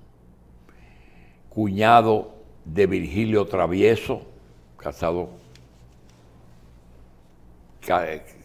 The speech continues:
Travieso era casado con una hermana prácticamente de Carlos, y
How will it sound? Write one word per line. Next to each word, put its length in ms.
Travieso 520
era 140
casado 520
con 160
una 340
hermana 720
prácticamente 1040
de 140
Carlos, 520
y 480